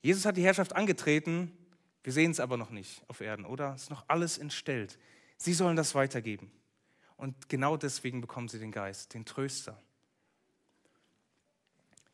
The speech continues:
Sie selbst und wir, wir sind schwach, wir sind ängstlich. Die Aussicht, in die ganze Welt zu gehen und einer Welt zu verkünden, die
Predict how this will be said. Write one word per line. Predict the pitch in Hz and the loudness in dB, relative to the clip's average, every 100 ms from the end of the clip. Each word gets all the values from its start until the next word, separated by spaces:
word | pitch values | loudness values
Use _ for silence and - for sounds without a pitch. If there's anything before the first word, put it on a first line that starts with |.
| _ _ _ _ _ _ | _ _ _ _ _ _
Sie | - 160 | -4 2
selbst | 160 165 165 - - - _ _ _ _ _ - | 4 4 2 -6 -8 -14 _ _ _ _ _ -12
und | 120 | -8
wir, | 127 139 135 131 127 | -2 0 0 -4 -8
wir | 117 | -10
sind | 117 | -8
schwach, | - - 98 - - | -8 -8 -8 -12 -16
wir | 110 | -12
sind | 117 | -6
ängstlich. | 127 156 151 - 135 135 - - _ _ _ _ _ _ _ _ _ _ _ _ _ - | -2 -2 -2 -4 -4 -6 -10 -14 _ _ _ _ _ _ _ _ _ _ _ _ _ -4
Die | - | 4
Aussicht, | 165 175 175 160 - | 4 4 0 -2 -2
in | 151 | -4
die | 147 | 2
ganze | 156 175 147 | 2 2 0
Welt | 139 143 | 2 2
zu | - | -2
gehen | 131 131 131 135 | 0 2 2 -2
und | 117 113 - - _ | -6 -8 -10 -16 _
einer | 127 123 120 | -6 -4 2
Welt | 147 185 | 4 4
zu | - | 0
verkünden, | - 165 - 156 147 139 | -4 -4 -2 -4 -4 -4
die | 127 123 | -4 -4